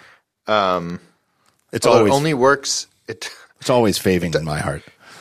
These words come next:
Speaker 1: It's still, it doesn't work most of the time. Like, it works sometimes,
Speaker 2: <laughs>
Speaker 1: but then a bunch of the time it just doesn't, uh, pop the
Speaker 2: Yeah.
Speaker 1: Taptic engine. So I don't know, but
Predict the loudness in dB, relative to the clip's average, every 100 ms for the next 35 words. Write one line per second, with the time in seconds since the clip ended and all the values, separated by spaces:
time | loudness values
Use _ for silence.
0 | -20 -20 -20 _ _ _ -10 -8 0 0
1 | 0 0 0 0 0 0 0 -2 -2 -4
2 | -8 -6 -4 0 0 0 -2 -2 -4 -4
3 | -4 -4 -6 -10 -14 -12 -2 0 0 -4
4 | -12 _ _ _ _ _ -20 -20 -4 -2
5 | -2 -4 -2 -4 -4 -10 -8 -8 -8 -10
6 | -4 -2 -2 -2 -4 -4 -6 -6 -6 -6
7 | -8 -8 -12 _ _ _ _ _ _ -8
8 | -8 -8 -10 -10 -8 -12 -12 -8 -6 -6
9 | -12 -14 -12 -12 -18 _ _ _ _ _
10 | _ _ _ _ _ _ _ _ _ _
11 | -12 -12